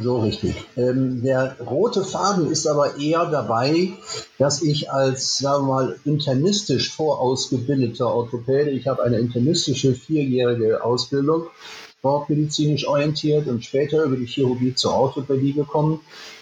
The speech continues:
ähm, dass die Frage des Warum, der physiologischen, der biochemischen Zusammenhänge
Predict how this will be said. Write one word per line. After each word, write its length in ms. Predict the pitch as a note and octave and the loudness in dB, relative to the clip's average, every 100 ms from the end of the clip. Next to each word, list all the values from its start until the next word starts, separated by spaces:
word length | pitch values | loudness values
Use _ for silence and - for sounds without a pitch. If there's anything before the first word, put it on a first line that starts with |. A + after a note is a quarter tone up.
| - | -6
ähm, 380 | D3 D3 D3+ C#3+ | 0 2 0 -2
dass 300 | D3 D3+ - | -2 0 0
die 340 | C#3+ C#3+ C#3+ C#3+ - - - | 2 2 2 -2 -16 -20 -18
Frage 540 | - A#2+ D3 F3+ F3 | -4 0 0 0 0
des 280 | D#3 D3+ - | 0 -2 0
Warum, 560 | C#3 B2+ D#3+ D3+ G2 G#2 | 0 2 0 2 0 0
der 220 | B2 A#2 | 2 2
physiologischen, 800 | - D#3+ E3+ D#3 D3+ D3 - C#3 | 0 0 2 2 0 0 0 2
der 140 | C3 | 2
biochemischen 760 | A#2+ C#3+ D3 C#3 C#3 C3+ - B2+ | 2 0 0 0 0 0 0 -2
Zusammenhänge 840 | - B2+ D#3+ F#3+ D3 C3 C3 D#3+ | -2 0 2 2 2 0 0 0